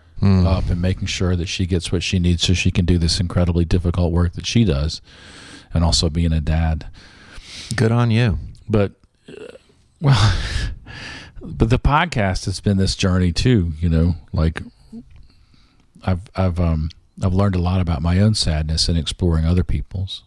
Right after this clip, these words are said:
Speaker 2: you know, like, um,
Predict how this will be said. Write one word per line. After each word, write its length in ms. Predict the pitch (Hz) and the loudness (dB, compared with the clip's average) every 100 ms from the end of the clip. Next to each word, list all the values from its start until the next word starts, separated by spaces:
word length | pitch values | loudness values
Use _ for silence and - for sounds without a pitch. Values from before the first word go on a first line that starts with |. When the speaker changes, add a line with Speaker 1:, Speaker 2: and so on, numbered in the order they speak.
| _ _ _ _ | _ _ _ _
Speaker 2:
you 100 | - | -4
know, 180 | 85 85 87 _ _ _ _ - | -2 -2 -4 _ _ _ _ -2
like, 240 | 92 85 - - - - - - - _ _ - | -2 -2 -12 -20 -20 -20 -20 -20 -20 _ _ -2
um, 340 | 95 87 82 | 0 0 -2